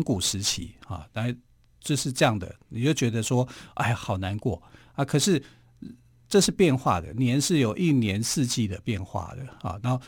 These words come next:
冬天的寒冷，到了春天的这个蓬勃发展，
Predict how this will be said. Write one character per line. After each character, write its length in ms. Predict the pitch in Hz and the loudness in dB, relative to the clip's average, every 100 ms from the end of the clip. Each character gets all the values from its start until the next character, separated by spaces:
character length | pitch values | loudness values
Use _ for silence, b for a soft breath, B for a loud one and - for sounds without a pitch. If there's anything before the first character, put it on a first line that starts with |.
| B | B
冬 220 | 160 147 | 0 2
天 260 | 147 147 139 | 2 2 2
的 140 | 123 | 0
寒 240 | 107 107 110 | 0 -2 -2
冷， 160 | 98 | -2
到 140 | 101 120 | -2 -2
了 180 | 107 101 | -2 -4
春 260 | - 120 123 | -2 0 0
天 280 | 135 117 120 | 0 0 0
的 200 | 92 87 | -2 -4
这 160 | 127 | -6
个 140 | 101 95 | -6 -8
蓬 280 | - 104 | -8 -6
勃 220 | 120 95 95 | -4 -4 -2
发 240 | 110 101 | 0 0
展， 180 | 101 | -4